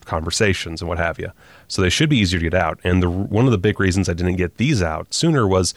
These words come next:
I was very unhappy with my performance within them. I felt like I was very low energy. I looked disinterested on camera. I wasn't disinterested in the moment. In the moment, I was very into it. But for whatever reason, I just look,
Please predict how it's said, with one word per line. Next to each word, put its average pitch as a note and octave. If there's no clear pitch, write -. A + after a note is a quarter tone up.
I G#2
was A2+
very G#2
unhappy F#2
with E2+
my E2+
performance F2
within F#2+
them. D3+
I F#2
felt F#2
like F2+
I F2
was F2
very F#2+
low F#2
energy. F2+
I E2+
looked F2
disinterested F2+
on E2+
camera. F2
I -
wasn't D3+
disinterested A2
in E2
the E2+
moment. F2+
In F2
the F2
moment, A#2
I F2
was E2+
very F2+
into F2+
it. E2
But F2
for G#2+
whatever G#2
reason, F2+
I E2
just E2+
look, E2